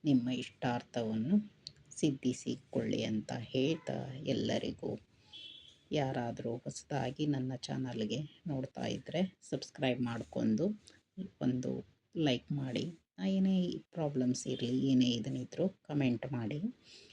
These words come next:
ಶೇರ್ ಮಾಡಿ ಅಂತ ಹೇಳ್ತಾ, ಮತ್ತೊಂದು ಸಾರಿ ಎಲ್ಲರಿಗೂ ಹೊಸ ವರ್ಷದ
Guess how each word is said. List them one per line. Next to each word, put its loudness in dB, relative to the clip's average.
ಶೇರ್ 6
ಮಾಡಿ 0
ಅಂತ -4
ಹೇಳ್ತಾ, -2
ಮತ್ತೊಂದು 0
ಸಾರಿ -2
ಎಲ್ಲರಿಗೂ 2
ಹೊಸ 0
ವರ್ಷದ 0